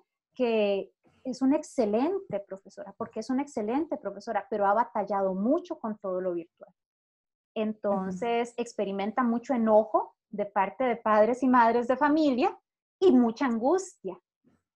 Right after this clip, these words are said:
Speaker 1: Pero ahí es donde yo creo que ya no estamos en ese tiempo de crisis y de choque, sino en ese tiempo de ajuste y a veces de desajuste. Ahí es donde establecer
Speaker 2: Ujú.
Speaker 1: ciertas culturas de colaboración,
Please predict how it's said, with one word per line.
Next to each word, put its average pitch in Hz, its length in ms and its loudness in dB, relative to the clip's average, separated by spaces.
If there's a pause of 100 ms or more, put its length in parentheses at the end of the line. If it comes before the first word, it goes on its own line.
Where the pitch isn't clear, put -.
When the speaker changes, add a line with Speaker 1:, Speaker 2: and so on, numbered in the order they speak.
(180)
Speaker 1:
Pero 262 200 4
ahí 254 300 4
es 285 180 4
donde 320 280 0
yo 302 180 0
creo 320 520 4
que 240 160 -2
ya 226 120 -2
no 233 100 -2
estamos 302 400 -4
en 226 120 -4
ese 240 200 -2
tiempo 311 380 0
de 262 160 2
crisis 349 500 0
y 349 80 4
de 359 140 2
choque, 339 360 2
sino 285 240 -2
en 240 100 -2
ese 285 160 -2
tiempo 277 400 2
de 262 120 4
ajuste 330 560 0
y 302 80 0
a 233 80 2
veces 214 320 0
de 269 100 2
desajuste. 220 880 -4 (460)
Ahí 226 280 -2
es 233 140 -2
donde 277 220 -2
establecer 247 520 -4
Speaker 2:
Ujú. 185 60 -12
Speaker 1:
ciertas 294 340 -4
culturas 302 460 -2
de 233 120 -6
colaboración, 202 920 -4